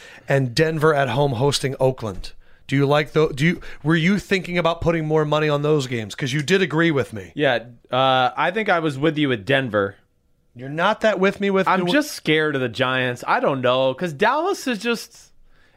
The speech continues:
Speaker 2: in Dallas, they're such an energy team. It just scares me. I think
Speaker 1: I
Speaker 2: the
Speaker 1: just
Speaker 2: Giants are gonna win the football game. Don't get me wrong.
Speaker 1: For me, it came down to playmakers.
Speaker 2: Yeah,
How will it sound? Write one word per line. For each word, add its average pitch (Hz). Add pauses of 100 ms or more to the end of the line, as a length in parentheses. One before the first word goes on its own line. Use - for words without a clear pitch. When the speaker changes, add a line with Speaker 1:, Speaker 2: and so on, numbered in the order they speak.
(140)
Speaker 2:
in 226
Dallas, 196
they're 165
such 226
an 185
energy 151
team. 135
It 139
just 240
scares 139
me. 143
I 147
think 151
Speaker 1:
I 175
Speaker 2:
the 226
Speaker 1:
just 202
Speaker 2:
Giants 196
are 190
gonna 180
win 165
the 143
football 143
game. 131
Don't 135
get 143
me 131
wrong. 107
Speaker 1:
For 156
me, 175
it 190
came 175
down 151
to 143
playmakers. 117
Speaker 2:
Yeah, 170